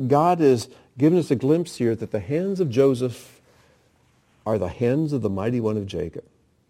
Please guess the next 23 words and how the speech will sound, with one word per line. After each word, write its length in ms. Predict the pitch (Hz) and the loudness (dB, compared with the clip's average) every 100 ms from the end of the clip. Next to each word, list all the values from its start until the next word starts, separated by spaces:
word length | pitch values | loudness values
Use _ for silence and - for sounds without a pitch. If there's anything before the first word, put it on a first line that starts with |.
| _ _ _ - _ _ _ _ | _ _ _ -20 _ _ _ _
And 80 | 127 | 2
when 120 | 123 | 4
we 100 | 120 | 6
look 220 | 120 165 | 4 2
at 100 | 196 | 0
Joseph's 720 | 107 101 127 143 143 123 110 - - | -2 0 2 4 2 -2 -6 -10 -8
actions, 720 | 110 123 - - 170 190 - | -6 -6 -8 -6 -4 -6 -6
we 100 | 120 | -4
see 240 | 113 - 120 | -4 -4 -4
the 180 | 104 - | -4 -8
actions 560 | 110 127 - 143 131 | -10 -12 -8 -8 -6
of 200 | 113 95 | -8 -8
God. 540 | 87 85 80 64 55 - _ _ _ _ _ _ _ _ _ _ _ _ | -6 -4 -4 -6 -10 -16 _ _ _ _ _ _ _ _ _ _ _ _
We 160 | 123 127 | 0 0
see 340 | 123 123 107 | 0 -2 -2
Joseph's 680 | 95 95 117 139 147 156 - | -4 -2 2 2 2 -2 -4
hands 560 | 120 101 85 85 82 80 | -8 -6 -6 -8 -10 -10
guided 440 | 90 95 95 98 | -6 -6 -6 -8
by 200 | 95 90 | -8 -8
the 120 | 85 82 | -10 -12
hand 480 | - 85 82 82 | -12 -14 -12 -12
of 140 | 80 82 | -12 -14
God. 380 | 76 - 95 | -14 -16 -20